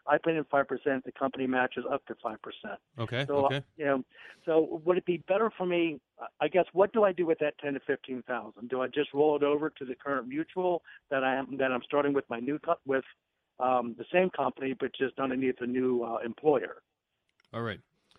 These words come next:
Speaker 2: Here's what you do. Um, let me tell you what,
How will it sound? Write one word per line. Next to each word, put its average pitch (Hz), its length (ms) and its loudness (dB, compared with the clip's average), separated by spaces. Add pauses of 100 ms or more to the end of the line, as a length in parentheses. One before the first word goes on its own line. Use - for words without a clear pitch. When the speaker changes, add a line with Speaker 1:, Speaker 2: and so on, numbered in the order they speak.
(260)
Speaker 2:
Here's 190 220 0
what 185 200 0
you 165 80 -2
do. 143 320 2 (480)
Um, 143 840 -2 (1900)
let 180 100 0
me 214 120 -2
tell 202 200 0
you 165 400 4
what, 151 320 -4